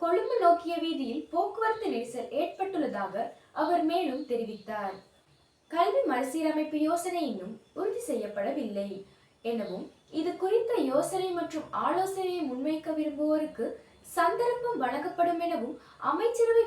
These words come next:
பேச்சாளர் அமைச்சர் நலிந்த ஜெயதிச தெரிவித்துள்ளார்.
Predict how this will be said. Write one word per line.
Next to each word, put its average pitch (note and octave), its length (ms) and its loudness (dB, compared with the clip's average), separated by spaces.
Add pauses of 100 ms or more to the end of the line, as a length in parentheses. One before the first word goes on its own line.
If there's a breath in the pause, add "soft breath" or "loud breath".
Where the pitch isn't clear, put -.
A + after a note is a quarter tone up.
பேச்சாளர் B3 520 0
அமைச்சர் A#3 600 -4 (160 loud breath)
நலிந்த E4 580 2
ஜெயதிச A3+ 440 -2
தெரிவித்துள்ளார். G#3+ 1000 -4